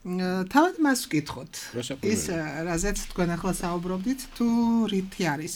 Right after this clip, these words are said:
Speaker 1: მისთვის საინტერესო ამ პროექტში მონაწილეობა, რა გამოცდილებას ძენს მას ეს პროექტი.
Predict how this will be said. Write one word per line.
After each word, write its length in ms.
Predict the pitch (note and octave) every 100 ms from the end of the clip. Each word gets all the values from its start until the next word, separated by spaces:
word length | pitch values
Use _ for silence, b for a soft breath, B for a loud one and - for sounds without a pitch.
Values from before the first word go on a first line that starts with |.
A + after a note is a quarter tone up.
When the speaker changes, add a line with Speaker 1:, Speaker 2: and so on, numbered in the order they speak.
| -
Speaker 1:
მისთვის 520 | F3+ E3 - E3 F3 -
საინტერესო 600 | F3+ D#3+ D#3 D3+ D3+ F3+
ამ 160 | E3+ F3+
პროექტში 420 | F3 F3+ - G#3+
მონაწილეობა, 760 | G#3 G3+ G3+ G3 G3+ G#3 A3 C4
რა 180 | G3
გამოცდილებას 880 | F3+ E3+ D#3+ - - E3 E3 E3 F3
ძენს 260 | - G3 F#3+
მას 200 | G3+ F#3+
ეს 160 | G3+ F#3+
პროექტი. 400 | - G3+ G#3